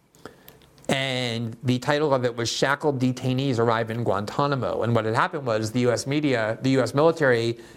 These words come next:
had described the extreme detention methods they had used to transport people to Guantanamo. They had not only tied them up, but put goggles and earphones on them and blindfolds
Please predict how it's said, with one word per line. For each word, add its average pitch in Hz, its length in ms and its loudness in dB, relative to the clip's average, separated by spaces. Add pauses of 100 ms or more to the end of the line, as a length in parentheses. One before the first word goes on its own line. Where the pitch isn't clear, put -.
(160)
had 127 180 0
described 139 680 2
the 113 120 -4
extreme 151 1200 0 (1200)
detention 165 560 -2
methods 113 380 -4
they 127 120 2
had 120 140 0
used 147 280 2
to 131 60 0
transport 135 640 0
people 139 280 0
to 123 100 2
Guantanamo. 127 600 0
They 107 120 -2
had 110 240 -2
not 135 160 0
only 147 180 -6
tied 131 300 -2
them 117 160 -2
up, 135 220 0
but 113 160 -6
put 104 240 -4
goggles 143 480 2
and 107 200 -8
earphones 151 480 2
on 139 200 2
them 135 200 0
and 107 220 -6
blindfolds 147 920 2